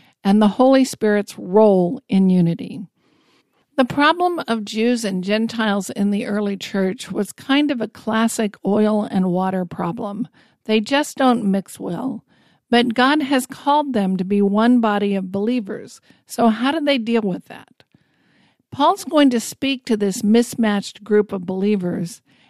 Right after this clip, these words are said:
and say, "You can find unity." And what I want to look at is what he says about the Holy Spirit in that discussion and how we find unity. We'll discuss the issue of the weaker brother enough to get the context, but we're not gonna cover it thoroughly.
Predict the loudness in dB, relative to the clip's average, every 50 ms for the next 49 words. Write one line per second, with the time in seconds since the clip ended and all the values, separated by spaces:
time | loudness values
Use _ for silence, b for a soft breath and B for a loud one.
0 | _ _ 2 2 2 2 4 4 4 4 4 2 2 2 2 2 0 -2 -4 0
1 | 0 2 2 2 0 -2 0 2 2 4 6 4 4 4 6 6 6 4 4 0
2 | -4 -8 -8 -8 -8 -10 -10 _ 0 2 4 4 4 6 6 6 6 6 4 2
3 | 2 0 0 2 2 2 2 0 -2 -2 -2 -2 -2 -4 -4 -4 -2 -2 0 0
4 | 0 0 -2 -2 -2 -2 0 2 2 0 0 -2 -6 -6 -4 -4 -4 -4 -4 -4
5 | -4 -2 0 0 0 0 -2 -4 -4 0 2 2 2 2 0 -2 -2 -2 0 0
6 | -2 -2 -4 -6 -8 -8 -6 -4 -2 -2 -2 -2 -2 0 2 2 2 2 0 b
7 | b b b b b b b 2 2 2 2 0 2 4 4 6 6 4 2 0
8 | -2 -4 -4 -2 0 -2 -2 -2 -2 -2 -2 -2 -4 -4 -4 -6 -8 -8 b b
9 | b b b b b b b b 2 2 2 2 0 -2 -2 -2 -2 0 -2 -2
10 | -2 2 2 4 4 2 2 0 0 2 2 2 0 0 0 0 -2 -2 -6 -4
11 | 0 0 2 2 2 2 0 0 0 2 4 4 4 4 2 2 0 -4 -6 -4
12 | -4 -4 -6 -8 -12 -4 0 2 2 2 2 0 -4 -6 -6 -10 _ -10 -8 -4
13 | 0 4 4 6 6 4 2 0 -2 -2 -2 -2 -2 -4 -4 -2 -2 0 -2 -4
14 | -4 -8 -10 -8 -6 -6 -6 -8 -8 -10 -10 -12 -12